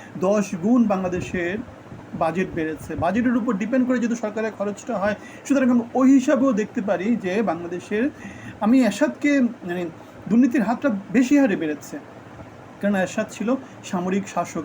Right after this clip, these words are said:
ছিল, সামরিক শাসকরা অনেক সৎ হয়, কেননা তারা একটা ডিসিপ্লিন লাইফের মধ্যে দিয়ে লিড করেছে। তাদের, তাদের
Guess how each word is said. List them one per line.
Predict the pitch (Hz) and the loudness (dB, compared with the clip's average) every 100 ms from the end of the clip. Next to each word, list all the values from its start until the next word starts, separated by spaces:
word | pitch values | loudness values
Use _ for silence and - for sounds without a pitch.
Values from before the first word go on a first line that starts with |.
| - | -10
ছিল, | - 160 147 - - - | -10 -8 -8 -12 -20 -14
সামরিক | - 170 196 202 | -6 -2 -2 -2
শাসকরা | - 180 - - 175 | -4 -6 -8 -4 -4
অনেক | 165 - | -4 -8
সৎ | - 170 - | -4 -4 -4
হয়, | 156 - - - - - - - - - - - - | -12 -12 -18 -20 -20 -20 -20 -20 -20 -20 -20 -20 -6
কেননা | 196 202 | 0 0
তারা | 233 | 2
একটা | 240 220 | 0 2
ডিসিপ্লিন | 233 247 269 247 | 2 2 2 4
লাইফের | 202 226 269 | 4 2 2
মধ্যে | 233 190 226 | 2 2 -2
দিয়ে | 202 | -2
লিড | 190 185 - | -4 -6 -4
করেছে। | 170 156 | -4 -4
তাদের, | 160 185 233 - | -6 -8 -8 -6
তাদের | 190 190 | -4 -2